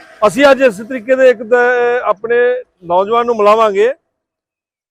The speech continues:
ਜੋ ਛੋਟਾ ਹਾਥੀ ਚਲਾ ਕੇ, ਜਾਣੀ ਕਿ ਆਟੋ ਰਿਕਸ਼ਾ ਜਿਹਨੂੰ ਕਹਿੰਦੇ ਆ, ਇਹ ਛੋਟਾ ਹਾਥੀ ਜਿਹਦੇ ਤੇ ਸਮਾਨ ਢੋਈਦਾ, ਉਹ ਚਲਾ ਕੇ ਆਪਣੇ ਪਰਿਵਾਰ ਨੂੰ ਪਾਲਦਾ ਵਾ। ਛੇਵੀਂ ਜਮਾਤ 'ਚ ਸੀ ਜਦੋਂ ਉਸ ਨੂੰ ਗਾਇਕੀ ਦਾ ਸ਼ੌਂਕ ਪੈਂਦਾ ਵਾ।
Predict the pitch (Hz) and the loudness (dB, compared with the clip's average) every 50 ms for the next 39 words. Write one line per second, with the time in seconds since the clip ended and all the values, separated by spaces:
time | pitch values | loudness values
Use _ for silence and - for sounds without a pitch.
0 | _ _ - 135 165 214 226 247 262 - - 196 202 185 190 233 226 226 226 175 | _ _ -4 2 4 6 6 6 4 2 2 0 2 2 4 4 4 4 2 2
1 | 208 208 180 220 214 202 196 196 185 202 214 214 190 208 202 208 208 190 214 202 | -2 -4 0 2 4 4 4 2 0 0 -2 -2 -2 -2 -4 -4 -2 0 0 0
2 | 196 180 165 214 220 208 208 - - - 208 208 196 208 202 214 185 202 196 202 | 0 0 0 0 0 0 0 -4 -4 -4 -4 -4 -4 -8 -10 -8 -8 -8 -8 -6
3 | 208 208 202 202 196 202 170 - 190 185 175 196 202 196 180 165 196 185 190 202 | -6 -6 -4 -4 -4 -6 -6 -6 -8 -6 -2 0 0 0 0 -2 -6 -6 -6 -6
4 | 185 208 202 160 156 165 170 165 170 175 175 208 190 160 143 131 131 131 120 _ | -4 -6 -6 -6 -8 -8 -6 -6 -6 -6 -6 -6 -6 -6 -6 -6 -8 -8 -8 _
5 | _ _ _ _ _ _ - 247 262 214 269 269 262 262 247 247 269 254 214 247 | _ _ _ _ _ _ 0 0 0 2 4 4 4 4 6 4 2 2 4 2
6 | 254 226 240 247 226 220 208 208 202 196 214 202 175 190 175 151 131 127 127 110 | 0 2 2 4 6 6 6 6 6 2 0 -2 -2 0 0 0 -2 -4 -10 -10
7 | 117 117 - _ _ _ _ _ _ _ _ _ _ _ - - 185 190 208 240 | -10 -14 -18 _ _ _ _ _ _ _ _ _ _ _ -6 -2 -2 -2 -2 -4
8 | 233 220 214 202 196 185 175 - 202 202 170 156 202 226 247 277 _ _ _ _ | -4 -2 0 0 0 0 -2 -4 -4 -4 -6 -8 -12 -12 -14 -16 _ _ _ _
9 | _ _ _ - 131 170 202 196 240 240 214 156 170 240 247 202 208 190 190 170 | _ _ _ -4 0 0 2 4 4 2 2 0 -4 -6 -2 0 0 0 0 -2
10 | 175 220 233 240 220 185 - 190 190 196 180 170 175 147 135 135 127 123 117 110 | -4 -4 -2 -2 -2 -2 -2 -4 -4 -4 -6 -8 -8 -8 -6 -8 -8 -8 -10 -14